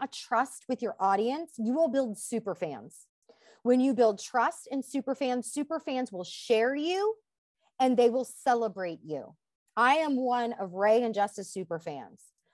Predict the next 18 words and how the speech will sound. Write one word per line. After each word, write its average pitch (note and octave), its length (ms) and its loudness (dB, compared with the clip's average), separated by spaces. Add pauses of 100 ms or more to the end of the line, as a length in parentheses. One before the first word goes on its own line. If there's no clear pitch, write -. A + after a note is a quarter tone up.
(120)
I G3 100 -2
share A#3+ 380 2
what C4+ 160 0
they C4 140 4
do. A3 400 4 (720)
I A3+ 80 2
love G#3+ 260 4
what C4+ 140 -2
they B3 140 -2
do. A3+ 420 -6
I A#3+ 100 4
learn A3+ 500 -2
from C#4+ 260 -4
them D4 340 0 (500)
and C#4+ 120 0
I C#4 60 2
respect - 640 -6
them E4+ 280 0